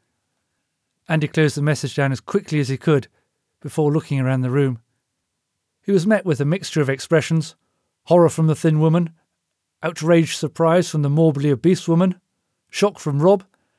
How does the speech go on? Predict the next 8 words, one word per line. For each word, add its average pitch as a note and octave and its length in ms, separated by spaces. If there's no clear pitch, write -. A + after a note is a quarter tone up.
and C4 120
undisguised G3+ 600
admiration D#3 600
from C3+ 180
pretty E3 220
much C3+ 240
everyone C3 320
else. D#3 320